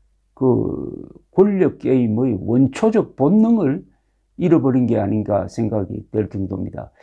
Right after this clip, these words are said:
얼마나 고맙습니까? 안철수 국민의당 대표가 이런 제안을 하고 지금 여론조사에서 범야권 후보 일 위로 달리고 있는 윤석열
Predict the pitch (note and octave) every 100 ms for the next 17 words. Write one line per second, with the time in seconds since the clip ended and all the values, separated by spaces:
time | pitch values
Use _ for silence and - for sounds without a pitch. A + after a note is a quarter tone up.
0 | - _ C3+ A#2+ C#3 F#4 G3 - G#2 B2
1 | C#3 E3 D3 - E2+ _ _ _ - C3+
2 | D#3 E3 E3+ - E3+ - - _ _ _
3 | - C#3+ D3+ D3+ C#3+ C3 C3+ C3+ - _
4 | _ _ _ - G#2+ - C3+ C3 A#2+ B2+
5 | C3+ A#2 C3+ C3+ G#2+ F#2 A#2 A#2 G#2 -
6 | - _ _ _ _ _ _ C3+ C3+ B2+
7 | G#2+ - A#2 B2+ C#3+ C#3 B2+ D3+ A#2 G#2+
8 | G#2 - B2+ C#3 C#3+ A2 G#2+ D3+ C3+ B2
9 | - _ - C3+ C3 G#2 A2 _ _ _
10 | - D#3 D#3 D3 A#2+ A#2+ B2+ B2 A2 G#2+
11 | G#2 G#2 B2 A2 B2 D3 C#3+ D3 D#3 D#3
12 | D3